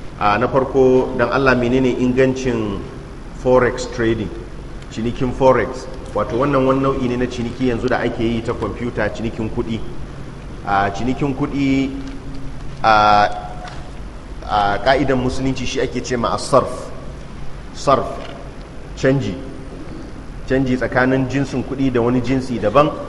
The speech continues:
wanda yake ana buƙatan sharaɗi guda biyu, shine at-tanajuz,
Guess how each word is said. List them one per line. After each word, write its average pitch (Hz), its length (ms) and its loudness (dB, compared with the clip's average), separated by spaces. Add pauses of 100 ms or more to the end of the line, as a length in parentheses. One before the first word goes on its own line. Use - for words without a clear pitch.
(400)
wanda 123 240 4
yake - 160 -6
ana 120 180 4
buƙatan 120 680 4 (160)
sharaɗi 120 480 0
guda 117 320 6
biyu, 131 240 2 (580)
shine 127 600 2 (480)
at-tanajuz, 123 800 4